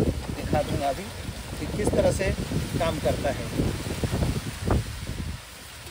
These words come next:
इतना करने के बाद हम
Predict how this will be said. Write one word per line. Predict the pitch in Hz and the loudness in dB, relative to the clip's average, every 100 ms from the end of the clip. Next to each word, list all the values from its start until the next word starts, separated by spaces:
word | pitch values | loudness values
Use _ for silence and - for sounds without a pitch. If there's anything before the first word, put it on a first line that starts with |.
| - - - - - - - - - - - - - - - - - - - - - - - - - - | -12 -12 -12 -14 -14 -14 -14 -14 -14 -12 -12 -12 -12 -10 -10 -14 -14 -14 -14 -18 -18 -18 -18 -18 -16 -8
इतना | 170 208 240 | -4 2 8
करने | 240 233 | 8 8
के | 240 | 8
बाद | 226 220 | 10 10
हम | 202 202 | 8 2